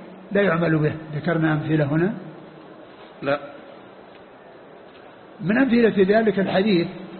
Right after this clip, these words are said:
Speaker 1: الذي فيه أن الرسول صلى الله عليه وسلم تزوج ميمونة وهو محرم، وجاء أنه تزوجها وهو حلال، وهما حديثان لا يمكن لا توفيق ولا، ولا نسخ،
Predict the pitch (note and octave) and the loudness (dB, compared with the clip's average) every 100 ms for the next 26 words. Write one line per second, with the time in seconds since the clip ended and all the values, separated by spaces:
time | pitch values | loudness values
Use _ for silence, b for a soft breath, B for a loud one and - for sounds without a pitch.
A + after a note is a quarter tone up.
0 | - - - G#3+ F#3 F3+ E3 G3+ G3 D#3 | -18 -20 -10 -2 2 2 2 2 2 4
1 | D#3+ F#3+ - - - - - F#3+ F#3 F3+ | 2 0 -6 -12 -16 -20 -8 -2 2 2
2 | F3+ G#3+ F#3 G3 F#3+ F#3 F#3+ F3 G3+ F#3+ | 2 2 2 2 2 2 2 4 4 4
3 | F#3 F#3 F#3 G#3 G#3+ E3 F3 F3 G3+ D3+ | 4 2 2 2 2 2 4 4 2 2
4 | D#3+ A#2+ - - - - - - - - | 0 -2 -6 -14 -18 -18 -20 -20 -20 -20
5 | - - E3 E3 G3 G#3 F3+ F#3 - - | -20 -8 0 2 4 4 4 2 -2 -14
6 | - - - F#3+ G3 F#3+ F#3 F3+ G3+ G#3 | -16 -16 -6 0 4 4 4 4 4 6
7 | G3 F#3+ F#3 F#3+ F3+ F#3+ F3+ C#3 - - | 4 4 4 4 2 2 2 0 -6 -14
8 | - - - - - - - - F3 G#3+ | -16 -18 -20 -20 -20 -20 -14 -2 2 2
9 | G#3+ F#3 F#3+ G3 E3 A3 A#3 A#3 G#3 - | 2 2 2 2 2 2 2 -2 -4 -12
10 | - - - - G3 B3 C#4 B3 - F3 | -18 -20 -20 -12 0 4 4 4 2 0
11 | F3 A3 G3+ F#3+ G3 F#3+ G#3+ B3+ B3+ - | 4 4 4 2 2 4 4 4 2 -2
12 | - - - - - - - B3 B3+ B3 | -14 -16 -18 -18 -20 -20 -10 0 4 6
13 | A3 G#3+ A#3 B3+ G#3 E3+ - | 4 4 4 4 4 2 -2